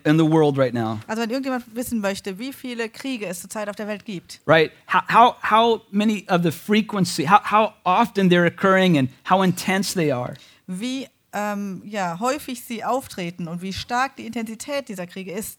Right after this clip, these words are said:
Speaker 1: Or to track the, the, the intensity and the frequency of earthquakes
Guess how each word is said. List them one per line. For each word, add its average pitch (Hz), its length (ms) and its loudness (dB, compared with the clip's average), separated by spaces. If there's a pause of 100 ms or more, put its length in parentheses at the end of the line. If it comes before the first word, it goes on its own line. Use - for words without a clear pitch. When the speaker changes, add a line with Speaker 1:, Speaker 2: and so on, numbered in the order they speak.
(120)
Speaker 1:
Or 233 480 6 (100)
to 214 340 0 (220)
track 220 480 8
the, 175 200 4
the, 156 320 2 (100)
the 170 100 2
intensity 175 720 4
and 170 80 6
the 156 80 2
frequency 202 960 2
of 151 220 4
earthquakes 190 760 4